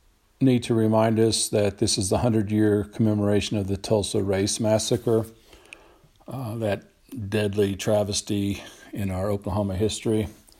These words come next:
Um, <clears throat> isn't it interesting that, that anniversary falls on Memorial Day weekend,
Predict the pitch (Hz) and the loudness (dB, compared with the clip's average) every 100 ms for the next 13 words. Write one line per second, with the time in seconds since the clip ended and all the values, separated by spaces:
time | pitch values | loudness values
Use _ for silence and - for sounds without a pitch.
0 | _ - - - _ _ - 113 110 107 | _ -20 -20 -20 _ _ -2 2 4 4
1 | 101 - - _ 277 196 175 135 - - | 2 -6 -16 _ 2 4 6 4 0 -10
2 | - - _ 127 127 131 139 131 113 127 | -18 -18 _ 4 6 4 4 2 0 2
3 | 120 113 110 107 - - - - - _ | 2 4 4 2 0 -10 -20 -20 -20 _
4 | _ _ - 135 117 110 110 107 117 110 | _ _ -12 -6 -2 2 2 0 -2 0
5 | 101 113 107 113 98 92 107 104 104 95 | 2 2 2 2 -2 0 2 4 4 0
6 | 98 98 95 95 98 107 98 95 101 92 | -2 0 -2 -2 0 0 0 0 0 0
7 | 98 104 - 98 101 98 | -2 -2 -4 -6 -4 -6